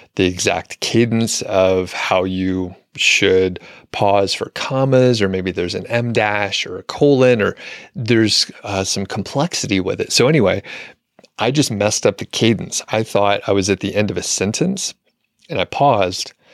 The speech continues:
and it wasn't the end of a sentence. It was just a comma.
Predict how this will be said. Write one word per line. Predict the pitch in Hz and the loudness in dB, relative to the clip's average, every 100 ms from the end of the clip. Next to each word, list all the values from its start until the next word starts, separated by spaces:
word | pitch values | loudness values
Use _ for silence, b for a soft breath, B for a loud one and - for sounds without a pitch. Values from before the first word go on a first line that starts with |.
| b b b b _ _ - | b b b b _ _ -6
and | 113 | -2
it | 98 | 2
wasn't | 127 160 117 | 2 4 2
the | 107 | 4
end | 104 | 2
of | 87 | 0
a | |
sentence. | 80 - 110 98 90 - | -2 0 0 0 -2 0
It | |
was | 95 - | 0 2
just | 107 | -2
a | - | -4
comma. | - - 101 92 110 | -8 -2 -2 -2 -8